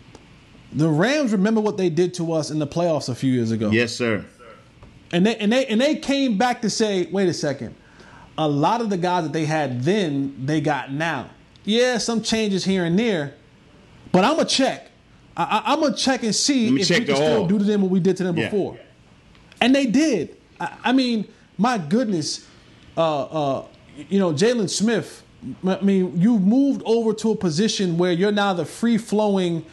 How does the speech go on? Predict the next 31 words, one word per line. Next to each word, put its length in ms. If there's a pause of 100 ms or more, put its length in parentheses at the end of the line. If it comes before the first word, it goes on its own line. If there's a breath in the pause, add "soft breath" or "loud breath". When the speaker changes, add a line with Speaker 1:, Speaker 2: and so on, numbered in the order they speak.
(260 loud breath)
Speaker 1:
run 360
and 100
attack, 500
run 240
and 120
hit 280
guy. 360 (1700 loud breath)
Uh, 680 (180)
the, 140
the, 380
the, 300 (680)
there 200
is 120
no 100
more 160
excuses 380
for 120
Jalen 300
Smith. 260 (1300)
And, 320
and 420 (120)
w-, 180
he 280
is 140
not 420
what 180
we 100
saw 260
at 60
Notre 180
Dame. 340